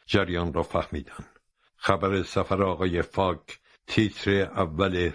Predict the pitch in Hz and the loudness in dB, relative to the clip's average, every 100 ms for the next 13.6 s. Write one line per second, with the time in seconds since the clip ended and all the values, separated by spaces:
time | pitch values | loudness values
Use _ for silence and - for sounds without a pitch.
0 | - 92 78 - 90 76 78 82 - - | 0 0 0 0 0 0 -4 -4 -6 -6
1 | - - - - - - _ _ _ - | -8 -12 -12 -14 -20 -20 _ _ _ -2
2 | 101 98 135 120 - - 107 - - 104 | 0 0 0 0 0 0 0 0 0 0
3 | 87 107 117 - 101 - - 98 80 90 | 2 2 2 2 -2 -2 -2 0 0 -2
4 | 78 90 82 87 65 69 67 82 69 73 | 0 0 2 0 -2 -8 -6 -4 -4 -6
5 | 65 67 _ _ _ _ _ _ _ 101 | -8 -10 _ _ _ _ _ _ _ 2
6 | 92 - 104 101 92 98 78 92 92 85 | 2 2 2 2 2 2 2 0 0 0
7 | 82 92 82 71 _ _ - 92 - 90 | 0 0 -2 -4 _ _ 0 2 2 0
8 | 92 - 82 76 82 78 76 - 73 64 | 0 0 -2 0 0 0 -2 -2 -2 -4
9 | 78 78 71 71 65 - _ _ - _ | -8 -8 -6 -8 -10 -16 _ _ -20 _
10 | - - 87 82 - 95 80 90 - - | -6 0 0 0 -2 0 0 0 0 2
11 | 101 92 82 - 85 95 92 - - 82 | 4 2 0 -4 -2 0 0 -2 0 0
12 | 67 - _ _ - 101 92 95 85 65 | 0 -8 _ _ -6 -4 -4 -4 -6 -8
13 | 71 - 76 - 67 73 | -10 -8 -8 -8 -14 -16